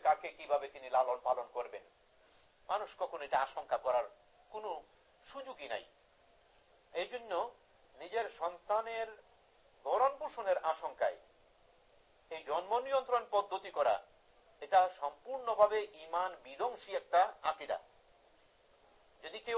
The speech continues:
আমার আশঙ্কা করে যে সন্তান বেশি হলে আমি তো তাদের ভরণ পোষণ করতে পারবো না, উপযুক্ত শিক্ষা দিতে পারবো না, লালন পালন করতে পারবো না, এমন আশঙ্কা যদি করে, তাহলে বুঝতে হবে তার ঈমানে প্রচুর ঘাটতি রয়েছে, তার ঈমান সঠিক মানের হয়নি, তার ঈমানটা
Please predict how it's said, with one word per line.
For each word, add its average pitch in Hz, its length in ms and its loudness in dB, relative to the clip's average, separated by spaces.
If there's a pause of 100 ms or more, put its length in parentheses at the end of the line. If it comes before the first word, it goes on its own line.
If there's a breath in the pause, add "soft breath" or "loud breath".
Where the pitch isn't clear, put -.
আমার 214 140 2 (120)
আশঙ্কা 220 360 2 (120)
করে 147 200 0 (640)
যে 156 100 -6 (120)
সন্তান 170 320 0 (120)
বেশি 156 260 -10
হলে 165 200 4
আমি 165 160 -10
তো 165 40 -4 (140)
তাদের 156 280 4
ভরণ 175 260 -2
পোষণ 214 220 -8 (100)
করতে 190 300 -2
পারবো 170 280 6
না, 165 40 0 (100)
উপযুক্ত 170 320 -14 (120)
শিক্ষা - 300 -6
দিতে 175 220 -10
পারবো 156 240 4
না, 156 140 0
লালন 180 280 4
পালন 220 160 6 (100)
করতে 226 260 -4
পারবো 165 240 2
না, 120 60 -8 (960)
এমন 226 140 2
আশঙ্কা 247 460 2
যদি 190 200 -12
করে, 139 140 0 (420 soft breath)
তাহলে 233 240 2
বুঝতে - 240 -6
হবে 170 200 0
তার 165 120 6 (160)
ঈমানে 165 220 -2 (100)
প্রচুর - 260 -4 (100)
ঘাটতি - 280 4
রয়েছে, 123 300 -4 (420)
তার 175 200 8
ঈমান 165 240 -2
সঠিক 175 240 -2 (100)
মানের 139 240 -2
হয়নি, 123 240 -4 (800)
তার 156 180 2
ঈমানটা 170 280 0